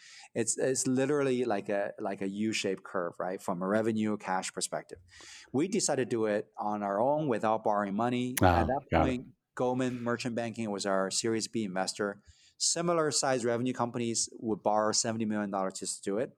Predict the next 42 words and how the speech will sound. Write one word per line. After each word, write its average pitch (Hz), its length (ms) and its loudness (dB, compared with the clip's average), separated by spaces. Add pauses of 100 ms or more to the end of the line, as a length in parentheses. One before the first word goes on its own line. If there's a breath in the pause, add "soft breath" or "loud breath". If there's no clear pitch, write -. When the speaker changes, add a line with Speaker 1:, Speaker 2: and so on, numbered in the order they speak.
(100)
Speaker 1:
to 101 340 -6
alleviate 123 600 0
the 117 60 -4
cash 117 280 0
crunch. 160 400 -6 (560 soft breath)
We 131 140 0
decided 123 340 -2
to 120 80 -6
do 117 160 0
it 110 60 -2
in 98 100 -6
phases, 117 880 0 (500)
tighten 127 300 0
our 123 100 0
belt, 107 480 -2 (540)
and, 110 460 0
and 110 160 -6
just 104 220 -4
Speaker 2:
Yeah. 113 80 2
Speaker 1:
go, 107 320 0
go 120 360 0
because 117 260 -4
we're 113 180 0 (140)
just - 240 -2
fiscally 156 320 -2
conservative. 117 460 -2 (360 soft breath)
Brent, 151 200 0
we 135 100 -2
built 160 200 -2
this 160 140 -2
business 113 480 -2
with 113 220 -4
just - 200 0
sixty - 240 -4
million 110 220 -2
dollar 98 260 0
primary 95 320 -4
capital, 87 380 0
no 98 180 0
debt. 90 220 2
Speaker 2:
Right, 90 180 0 (300)
right. 92 280 0